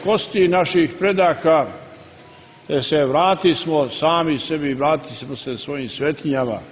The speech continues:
Vjerujte, pored mnogih drugih uzroka dobrih koji su bili za naše litije, i to je bio jedan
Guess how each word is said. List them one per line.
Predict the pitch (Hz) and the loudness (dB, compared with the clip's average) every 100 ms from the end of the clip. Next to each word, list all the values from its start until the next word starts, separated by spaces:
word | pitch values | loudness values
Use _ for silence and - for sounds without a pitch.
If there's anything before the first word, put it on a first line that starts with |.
| - - - - - - - | -20 -20 -20 -20 -20 -20 -6
Vjerujte, | 127 196 226 202 202 202 170 - - - - - - - - | 2 4 6 4 6 6 4 -2 -12 -16 -18 -20 -20 -18 0
pored | 160 185 | 4 4
mnogih | 151 208 196 180 | 4 2 4 6
drugih | 185 196 165 - - | 6 4 2 0 0
uzroka | 190 165 180 160 165 156 | 2 4 4 4 4 2
dobrih | 143 190 160 156 - | 4 4 4 2 2
koji | 165 156 | 2 2
su | - 156 | 0 -2
bili | 135 175 190 165 120 | 2 4 6 6 2
za | 131 151 | 0 0
naše | 170 - 151 | 0 0 2
litije, | 170 165 165 156 147 151 | 2 2 2 2 2 0
i | 160 143 | 0 0
to | - 185 170 | 2 4 6
je | 151 151 135 110 - - | 4 4 2 -2 -10 -14
bio | 107 110 170 156 131 110 | -6 2 6 6 2 -2
jedan | 113 147 147 139 | -2 -2 2 0